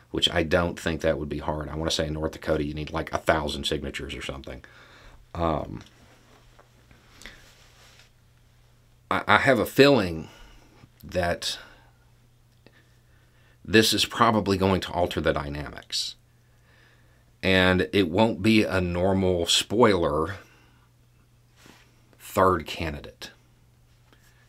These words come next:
This is probably going to be somebody who's going to, uh, kinda level the race.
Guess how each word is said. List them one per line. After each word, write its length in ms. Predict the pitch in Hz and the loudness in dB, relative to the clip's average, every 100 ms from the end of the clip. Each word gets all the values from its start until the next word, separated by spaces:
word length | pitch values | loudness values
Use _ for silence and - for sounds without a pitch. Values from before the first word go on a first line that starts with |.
| _ _ _ - - - - - | _ _ _ -20 -20 -20 -20 -14
This 340 | 78 92 98 | 0 2 4
is 200 | 98 85 | 0 -2
probably 720 | - - - 104 120 113 95 85 | -6 -12 6 8 8 4 2 0
going 240 | 82 80 | -2 -2
to 100 | 78 | -6
be 180 | 73 69 | -6 -6
somebody 560 | - 78 73 76 65 - - - _ _ _ - | -6 -6 -8 -6 -6 -8 -20 -20 _ _ _ -2
who's 240 | 95 90 | 0 2
going 400 | 87 101 107 101 | 2 4 4 2
to, 380 | - 98 90 85 | 0 0 0 0
uh, 240 | 78 73 - - _ _ _ _ _ _ _ _ - | 0 -2 -6 -20 _ _ _ _ _ _ _ _ 0
kinda 200 | 101 87 | 2 4
level 260 | 87 90 | 4 4
the 100 | 73 | 0
race. 640 | 71 80 98 - - - | -2 2 2 2 -4 -4